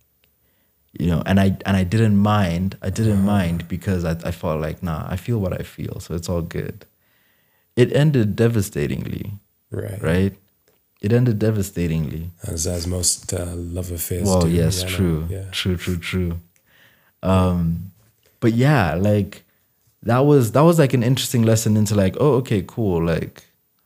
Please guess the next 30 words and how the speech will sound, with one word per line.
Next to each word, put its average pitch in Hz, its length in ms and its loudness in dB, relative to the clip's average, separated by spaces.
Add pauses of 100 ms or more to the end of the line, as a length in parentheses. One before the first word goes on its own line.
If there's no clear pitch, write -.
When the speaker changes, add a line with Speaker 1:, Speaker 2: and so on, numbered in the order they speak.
(600)
Speaker 1:
love 113 380 0
is 101 240 4
and 92 120 0
love 95 200 0
is 95 180 0
love, 90 340 -2
but, 78 180 -6
like, 78 260 -6
yo, 92 500 -2 (880)
<laughs> - 800 -18
you've 113 180 4
gotta 127 240 6
be 110 220 2
also 120 300 2
kinda 110 280 4
delicate 104 560 2
with 98 240 -2
it, 92 180 -4
right? 107 380 0
Like, 104 520 -2 (600)
you 110 180 2
don't 123 100 6
wanna 123 180 4
turn 117 240 4
it 107 100 2
into 117 360 2
an 95 100 4
abused 92 420 0
love. 87 400 -4 (2250)
Speaker 2:
Right. 98 400 -10